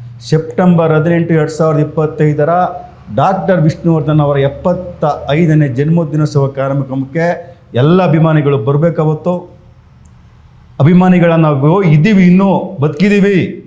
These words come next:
ಯಾವುದೇ ಕಾರ್ಯಕ್ರಮಕ್ಕೂ ನಾವು ಬಿಟ್ಕೊಡಲ್ಲ ಅಂತ ದಯವಿಟ್ಟು ಅಭಿಮಾನಿಗಳು ಸಾಗರೋಪ ಸಾಗರೋಪಾದಿಯಲ್ಲಿ ಲಕ್ಷಗಟ್ಟಲೆ ಏನು ನಾವು ಎಪ್ಪತ್ತೆರಡನೇ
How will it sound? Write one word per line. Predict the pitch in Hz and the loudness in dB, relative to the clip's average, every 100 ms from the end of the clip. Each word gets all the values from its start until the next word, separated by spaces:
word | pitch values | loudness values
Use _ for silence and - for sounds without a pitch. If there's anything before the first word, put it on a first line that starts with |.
| - | -6
ಯಾವುದೇ | 117 147 170 | -2 0 0
ಕಾರ್ಯಕ್ರಮಕ್ಕೂ | 160 - 151 143 139 | 0 0 0 -2 -2
ನಾವು | 139 120 | -2 0
ಬಿಟ್ಕೊಡಲ್ಲ | 151 - 175 165 | -2 0 0 2
ಅಂತ | 151 143 | 0 0
ದಯವಿಟ್ಟು | 131 143 190 170 | 0 2 2 2
ಅಭಿಮಾನಿಗಳು | 151 160 156 151 170 - - - - | 2 2 2 0 0 -4 -10 -20 -6
ಸಾಗರೋಪ | 160 160 185 185 185 185 175 | 0 2 2 2 2 2 0
ಸಾಗರೋಪಾದಿಯಲ್ಲಿ | - 165 175 170 170 170 170 170 170 175 180 - - | 0 0 2 0 0 0 0 2 2 0 -4 -8 -12
ಲಕ್ಷಗಟ್ಟಲೆ | 113 139 175 226 185 185 180 180 180 - - - - - - | -2 0 0 0 0 2 2 0 0 -8 -16 -20 -20 -20 -2
ಏನು | 151 190 | 0 2
ನಾವು | 185 170 | 2 2
ಎಪ್ಪತ್ತೆರಡನೇ | 160 160 190 185 180 175 170 165 143 127 - | 0 0 -4 0 0 2 2 2 0 -4 -8